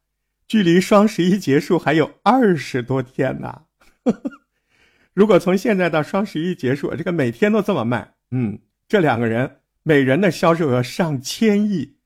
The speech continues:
那估计也不是没有可能的。那你说，大石头，这个时候我们该怎么办？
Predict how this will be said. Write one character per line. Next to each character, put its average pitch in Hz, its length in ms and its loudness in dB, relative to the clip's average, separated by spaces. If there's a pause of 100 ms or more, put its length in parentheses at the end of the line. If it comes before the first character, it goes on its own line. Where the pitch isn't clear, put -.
(140)
那 165 120 -2
估 156 180 -4
计 160 140 -6
也 127 100 2
不 117 200 -4
是 - 100 -6
没 123 360 -2
有 123 200 -2
可 110 340 -8
能 98 360 -4
的。 98 260 -10 (640)
那 170 80 -2
你 131 140 2
说， 123 440 0 (300)
大 135 100 -2
石 123 160 -4
头， 127 180 -4
这 135 180 -6
个 135 100 0
时 127 80 -4
候 120 60 0
我 127 260 -2
们 117 140 -2
该 135 160 -2
怎 120 120 -6
么 95 140 -4
办？ 98 220 -8